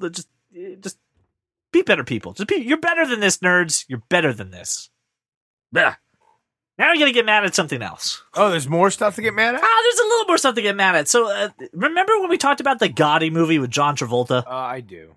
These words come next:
Speaker 1: And, and you, we said, "Oh, that's a straight to, to, to D V D." And then we found out, "Oh, hey, they just pulled the movie." Well, uh, a company, you may have heard of them. I don't know if we talked about them, uh,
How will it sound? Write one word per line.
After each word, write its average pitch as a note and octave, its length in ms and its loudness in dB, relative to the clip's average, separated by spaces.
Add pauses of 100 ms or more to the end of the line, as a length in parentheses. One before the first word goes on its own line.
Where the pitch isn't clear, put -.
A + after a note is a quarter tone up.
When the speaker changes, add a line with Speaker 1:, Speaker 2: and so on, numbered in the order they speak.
Speaker 1:
And, D#3 240 2
and D3+ 240 2
you, D3 100 2
we D#3 140 0
said, C#3 260 -2
"Oh, C#3 440 2
that's E3 280 2
a B2 120 0
straight D3+ 540 0
to, C#3 380 2
to, A#2+ 260 0 (160)
to B2 140 -4
D D3 200 0
V C3+ 100 -2
D." D#3 200 2
And C3+ 140 -2
then D#3+ 120 0
we D#3+ 100 -2
found D3+ 240 0
out, C#3+ 120 -2
"Oh, F3+ 120 2
hey, F#3 340 2
they E3+ 220 0
just E3 240 -6
pulled G3 280 0
the B2+ 60 -8
movie." C3+ 460 -2 (760)
Well, C#4 160 2
uh, F3+ 400 4
a D#3 140 -2
company, C#4+ 500 -2
you F#3+ 140 -2
may A#3+ 280 -2
have D4+ 140 0
heard A3+ 180 4
of E3+ 60 2
them. B2+ 220 -4
I D#3+ 100 -2
don't G#3 240 0
know B3+ 100 0
if A#3+ 80 -2
we F3+ 100 -4
talked C#3 280 -2
about D3+ 180 0
them, D3 300 -2
uh, A#2+ 140 -2